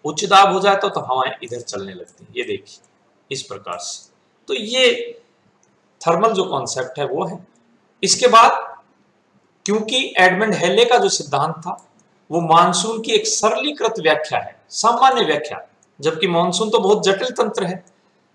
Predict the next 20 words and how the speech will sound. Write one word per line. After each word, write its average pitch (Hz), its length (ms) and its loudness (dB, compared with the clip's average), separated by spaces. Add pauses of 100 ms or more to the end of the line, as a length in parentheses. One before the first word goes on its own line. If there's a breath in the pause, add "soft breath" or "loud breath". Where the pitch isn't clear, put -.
(120)
तो - 120 -4
इसलिए - 720 0 (1300)
इसका 240 680 2
जो 175 160 -4
प्रभाव 185 500 6
है 151 220 2
इस - 180 -4
सिद्धांत 170 540 2
का 151 80 8
वो 151 160 4
बहुत 170 300 -2
लंबे 170 320 0
समय 151 240 -4
तक - 240 -8
नहीं 113 100 -20
रहा। - 300 -12 (760)
और 147 100 2
यही 185 260 2
कारण 190 340 6
रहा - 560 4